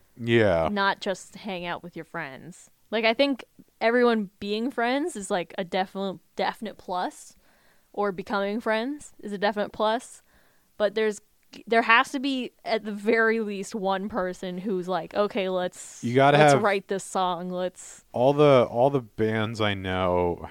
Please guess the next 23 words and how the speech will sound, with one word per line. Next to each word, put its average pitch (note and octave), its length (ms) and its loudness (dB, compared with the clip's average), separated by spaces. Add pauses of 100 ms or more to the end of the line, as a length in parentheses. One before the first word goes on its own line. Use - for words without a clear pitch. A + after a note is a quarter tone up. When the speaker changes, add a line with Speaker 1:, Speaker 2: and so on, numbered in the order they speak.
Speaker 1:
have F2 540 0
at F#2+ 240 -10
least, G2 300 -4
like, F2+ 140 0 (120)
one F#2+ 300 -4
guy F2 460 2
who E2+ 480 -4
is, - 380 -10
is E2+ 220 -10
kinda, G2+ 380 -4 (380)
even E3+ 200 0
if G#3+ 80 2
they're F#3 120 4
not C#3 220 6
obvious A2+ 380 4
about B2+ 240 4
it, A#2+ 60 2
like, G#2 200 0
they're G#2+ 200 4
the A#2 80 2
ones G#2 500 -2
driving F#2 500 -2
everything E2 800 -6